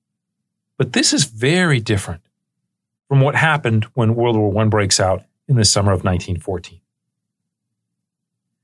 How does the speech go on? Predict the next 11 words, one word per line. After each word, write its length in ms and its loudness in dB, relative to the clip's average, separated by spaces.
The 80 0
initial 400 2
outbreak 520 0
of 80 -2
the 80 2
news 380 2
that 140 -4
the 80 0
war 220 0
had 100 0
begun 540 0